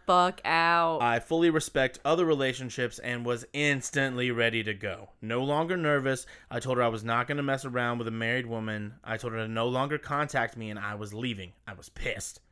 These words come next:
Speaker 2: Not only had I been lied to, but I had been cheated on before. I know exactly what that felt like and refused to have part in doing that to another person.
Speaker 1: Right. And this wasn't the person he was there to see. This was a
Speaker 2: Exact-, he
Speaker 1: not
Speaker 2: was, he wasn't doing anything wrong.
Speaker 1: No.
Speaker 2: I tried to,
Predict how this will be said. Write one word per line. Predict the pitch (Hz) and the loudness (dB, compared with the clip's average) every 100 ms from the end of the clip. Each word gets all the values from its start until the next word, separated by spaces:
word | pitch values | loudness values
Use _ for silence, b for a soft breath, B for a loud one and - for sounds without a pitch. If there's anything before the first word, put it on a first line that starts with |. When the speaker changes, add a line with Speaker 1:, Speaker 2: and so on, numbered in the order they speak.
| _ _ _ _ _ | _ _ _ _ _
Speaker 2:
Not | - 139 | 0 2
only | 185 190 | 4 4
had | 160 | 4
I | 147 | 4
been | 139 156 | 2 0
lied | 127 160 196 156 | 0 0 -2 -2
to, | 139 131 127 | -2 0 0
but | 123 | 0
I | 131 | 2
had | 139 | 2
been | 127 117 | 0 -4
cheated | - 156 127 | -4 -2 0
on | 120 | 0
before. | 113 - 117 113 | -2 -4 0 0
I | 110 113 | 0 -2
know | 117 | -4
exactly | 110 110 131 135 156 | -4 0 0 0 -2
what | 131 127 | -2 0
that | 123 113 | 0 -4
felt | - 160 147 | 2 4 4
like | 123 120 | 0 -2
and | 120 | -4
refused | 120 113 131 127 | -8 -6 -6 -4
to | - | -2
have | 120 117 | -4 -4
part | - 127 110 | -6 -2 -2
in | 117 113 | -4 -8
doing | 113 113 | -8 -6
that | 113 104 | -6 -8
to | - | -10
another | 107 95 | -12 -12
person. | - 123 110 - - - _ _ | -6 -6 -4 -8 -16 -18 _ _
Speaker 1:
Right. | 190 156 151 - - | -4 -4 -6 -10 -4
And | 214 | 0
this | 220 | 2
wasn't | 226 214 226 | 4 2 0
the | |
person | 226 247 214 | 0 -2 -2
he | 202 | -4
was | 196 156 | -4 -2
there | 165 151 | 0 0
to | 143 | -2
see. | 151 - 196 | -6 -8 -8
This | 135 131 | -8 -8
was | 185 165 | -8 -4
a | - | 2
Speaker 2:
Exact-, | 196 143 160 147 - | 2 6 6 6 4
he | 143 | 2
Speaker 1:
not | 196 285 | 4 4
Speaker 2:
was, | 190 | 4
he | - 185 | 0 0
wasn't | 269 185 151 | 4 4 4
doing | 147 147 | 4 4
anything | 143 139 | 4 6
wrong. | 180 247 117 - | 6 4 0 -4
Speaker 1:
No. | 190 196 - - _ _ b b b | 2 2 2 -8 _ _ b b b
Speaker 2:
I | - | 0
tried | 131 156 156 | 2 4 4
to, | 170 | 4